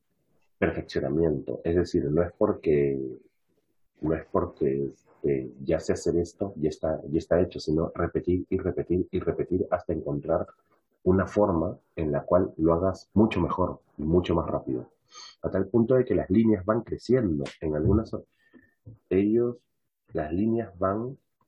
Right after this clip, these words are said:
de entre, de entre cuatro centímetros, no, perdón, cuatro, eh,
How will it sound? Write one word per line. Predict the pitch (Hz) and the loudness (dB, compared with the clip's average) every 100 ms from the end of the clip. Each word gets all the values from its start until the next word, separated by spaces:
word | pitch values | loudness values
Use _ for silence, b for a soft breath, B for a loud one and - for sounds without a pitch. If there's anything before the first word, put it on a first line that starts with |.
| _ | _
de | 78 85 78 | 0 2 2
entre, | 78 - - 76 76 73 71 73 _ _ _ _ _ - - _ _ - - - _ - | -2 -4 -4 0 2 0 -4 -10 _ _ _ _ _ -20 -20 _ _ -10 -10 -10 _ 0
de | 87 | 2
entre | 82 80 85 80 76 71 69 - _ _ _ _ _ _ _ _ _ | 2 2 0 2 0 -2 -8 -16 _ _ _ _ _ _ _ _ _
cuatro | 104 107 110 | 0 0 0
centímetros, | 90 80 101 101 101 - - - _ _ | 0 2 4 4 2 -2 -4 -6 _ _
no, | - 71 | -6 -4
perdón, | 73 78 73 65 - _ _ _ _ | 0 0 0 -4 -16 _ _ _ _
cuatro, | 90 98 107 95 - - - _ _ | 0 2 2 0 -2 -10 -20 _ _
eh, | 78 76 71 69 | -2 0 -2 -6